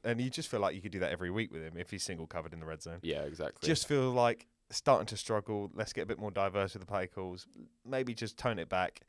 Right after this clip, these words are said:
Speaker 2: Yeah.
Speaker 1: Go to the basics. Lob a fade to Mark Andrews. It might
Speaker 2: Yeah,
Speaker 1: actually work.
Speaker 2: yeah.
Speaker 1: <laughs>
Speaker 2: On the, uh, on the defensive side, lots to be happy about, though. I mean,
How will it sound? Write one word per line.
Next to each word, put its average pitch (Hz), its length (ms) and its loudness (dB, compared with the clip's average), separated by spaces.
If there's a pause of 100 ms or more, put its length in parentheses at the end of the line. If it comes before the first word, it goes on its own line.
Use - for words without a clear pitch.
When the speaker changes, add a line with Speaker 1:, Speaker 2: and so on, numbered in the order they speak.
(100)
Speaker 2:
Yeah. 82 160 -2
Speaker 1:
Go 120 140 8
to - 100 -4
the 95 80 -8
basics. 90 540 -2 (100)
Lob 110 240 2
a 92 40 0
fade 90 240 0
to - 80 -6
Mark 85 200 -2
Andrews. 85 320 -4
It 85 60 -6
might 90 180 0
Speaker 2:
Yeah, 90 80 2
Speaker 1:
actually 80 160 -6
work. - 340 -10
Speaker 2:
yeah. 80 140 0 (320)
Speaker 1:
<laughs> - 300 -16
Speaker 2:
On 113 140 2
the, 113 120 12
uh, 104 280 10
on 117 100 4
the 98 60 0
defensive 95 400 0
side, 82 340 6
lots 87 300 2
to - 80 -10
be 80 80 0
happy 76 280 -2
about, 73 280 0
though. 78 200 2
I 80 40 0
mean, 82 260 0